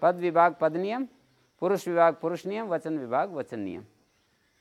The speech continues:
पद विभाग के बाद पद नियम कर दिया, पुरुष विभाग कर दिया, तिंगस त्रीणि त्रीणि प्रथम मध्यमोत्तमा,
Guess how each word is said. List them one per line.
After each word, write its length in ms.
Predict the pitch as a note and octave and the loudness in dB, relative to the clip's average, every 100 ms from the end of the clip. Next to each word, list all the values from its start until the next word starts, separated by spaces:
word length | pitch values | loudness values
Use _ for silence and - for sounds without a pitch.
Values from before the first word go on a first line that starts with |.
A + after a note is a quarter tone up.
| _ _ _ _ _ | _ _ _ _ _
पद 140 | D3+ E3+ | -2 0
विभाग 360 | F3 D#3 D3+ C3+ | 0 2 2 0
के 80 | D#3+ | 0
बाद 220 | D#3+ C#3+ | 0 0
पद 140 | D#3 D#3 | -4 -2
नियम 260 | F3 F#3+ | -2 -2
कर 160 | F#3 F#3 | -2 -4
दिया, 280 | F#3+ G#3+ G3 - _ _ _ _ _ _ _ _ _ _ _ _ _ _ _ | 0 0 0 -2 _ _ _ _ _ _ _ _ _ _ _ _ _ _ _
पुरुष 300 | D#3 F#3 - | -4 -4 -4
विभाग 320 | D#3 C#3+ D3+ | 0 4 4
कर 200 | D3 E3+ | 2 -4
दिया, 200 | F3 G3+ | 0 0
तिंगस 380 | D#3+ F#3 F#3+ F3 | 0 0 -2 -4
त्रीणि 240 | E3 F3 F3+ | -2 0 0
त्रीणि 260 | E3+ F3 | -2 -4
प्रथम 340 | F3 D#3+ E3+ F3+ | -4 -8 -8 -6
मध्यमोत्तमा, 880 | E3+ D#3+ F3 F3+ - G3 A3 G3+ | -4 -4 -4 -4 -6 -8 -4 -6